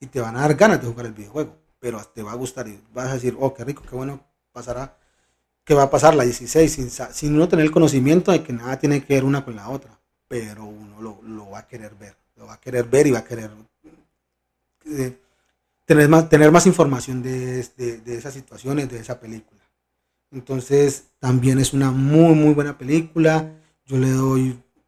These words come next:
cinco de puntuación, de cinco, porque para mí esa con Adventure Chil-, Children, perdón,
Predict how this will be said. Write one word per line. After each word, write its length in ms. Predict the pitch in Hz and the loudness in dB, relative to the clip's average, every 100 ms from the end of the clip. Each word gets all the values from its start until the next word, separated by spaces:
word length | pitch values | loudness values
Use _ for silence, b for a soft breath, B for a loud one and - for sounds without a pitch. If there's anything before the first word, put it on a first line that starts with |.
| _ _ _ | _ _ _
cinco 600 | - - 160 151 143 151 | -10 0 2 2 2 -2
de 80 | 139 | -2
puntuación, 840 | - 123 - 101 139 156 160 151 | -6 -18 -18 -12 -2 2 2 0
de 140 | 131 | -2
cinco, 480 | 120 - 175 165 - | -6 -2 -2 -2 -8
porque 260 | 127 - 127 | -16 -20 -20
para 240 | - 113 | -18 -16
mí 400 | 117 120 123 120 | -12 -8 -6 -6
esa 280 | 127 131 143 | -6 -6 -8
con 240 | 139 123 117 | -8 -10 -12
Adventure 440 | 117 120 127 123 | -16 -14 -12 -14
Chil-, 380 | - 139 135 131 _ | -10 -4 -4 -6 _
Children, 400 | 143 139 143 143 _ _ _ _ _ | -10 -8 -8 -10 _ _ _ _ _
perdón, 460 | - 120 131 147 | -18 -14 -12 -12